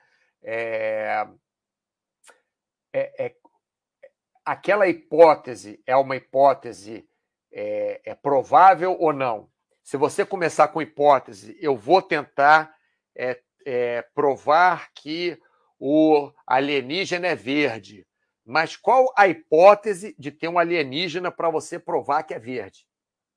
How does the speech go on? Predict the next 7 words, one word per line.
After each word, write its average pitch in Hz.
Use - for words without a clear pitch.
né? 113
Então, 151
assim, 131
é 131
mais 151
fácil 180
você, 175